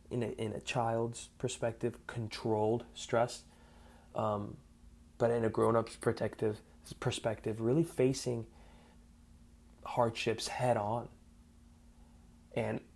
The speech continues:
understanding that we go through hardships and really accepting them and embracing them into our lives and, and gaining and extracting every positive that we can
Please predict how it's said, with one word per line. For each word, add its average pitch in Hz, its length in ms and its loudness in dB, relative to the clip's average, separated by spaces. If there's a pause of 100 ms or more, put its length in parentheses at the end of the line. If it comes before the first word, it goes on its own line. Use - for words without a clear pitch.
(360)
understanding 110 560 0
that 117 140 4
we 117 100 0
go 110 200 0
through 107 200 -4
hardships 107 420 -6
and 120 160 2
really 131 200 6
accepting 131 460 0
them 123 140 4
and 120 100 4
embracing 110 500 0
them 117 140 0
into 117 200 -4
our 113 100 -2
lives 113 400 -2
and, 110 240 -10
and 117 260 -8
gaining 120 480 -2
and 120 100 -4
extracting 113 680 -4
every 123 240 0
positive 117 520 -2
that 117 140 -2
we 113 100 -4
can 117 460 -2